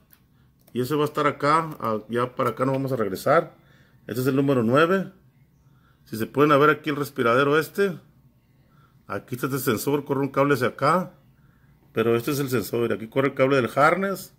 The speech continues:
Está abajo del fuel filter, mayo, del, del módulo del fuel filter. Y aquí exactamente está ese sensor ahí. Y ese se va a llamar, mis amigos, se va a llamar crankcase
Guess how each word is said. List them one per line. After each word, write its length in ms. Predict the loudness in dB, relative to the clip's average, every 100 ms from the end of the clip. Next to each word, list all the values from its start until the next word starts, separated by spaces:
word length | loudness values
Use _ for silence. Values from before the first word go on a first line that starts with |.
| _ _ _ -12
Está 280 | -8 0
abajo 360 | 2 2 2 2
del 140 | 0
fuel 560 | 0 -4 -2 0 -2 -6 -8
filter, 640 | -4 -4 0 0 0 -4 -20 _ _ -8
mayo, 480 | 0 2 2 -2 -6
del, 200 | -10 -10 -8
del 140 | -10 -8
módulo 340 | -6 -6 -6
del 100 | -8
fuel 240 | -8 -8
filter. 480 | -6 -6 -2 -2 -4 -8 _ _ _ _ _ _ _ 0
Y 60 |
aquí 300 | 0 2 -4
exactamente 540 | -6 -4 -4 -2 -2 -4
está 140 | -4
ese 140 | -6 -4
sensor 380 | -6 -2 0
ahí. 380 | 2 2 -4 -10 _ _ _ -20 _ _ -8
Y 200 | 2 4
ese 200 | 4 2
se 100 | 0
va 120 | 2
a 20 |
llamar, 320 | 2 2 -2
mis 140 | -2 -4
amigos, 640 | -4 -4 -2 -4 -6 -12 _ _ _ _ -20 -20 _ _ _ _ _ _ _ _
se 160 | -2
va 120 | 4 6
a 20 |
llamar 400 | 6 4 -2 -6
crankcase 1000 | 0 4 6 4 0 -2 2 4 2 -4